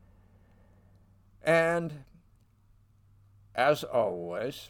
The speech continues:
before he goes on to talking about that,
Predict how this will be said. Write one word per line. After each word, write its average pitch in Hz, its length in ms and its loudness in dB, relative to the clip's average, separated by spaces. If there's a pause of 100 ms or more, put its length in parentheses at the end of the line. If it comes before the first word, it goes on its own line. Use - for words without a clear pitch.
before 110 420 -6
he 113 100 -6
goes 101 260 -6
on 95 260 -6
to 90 140 -14
talking 87 640 -10 (160)
about 78 460 -10
that, 76 340 -10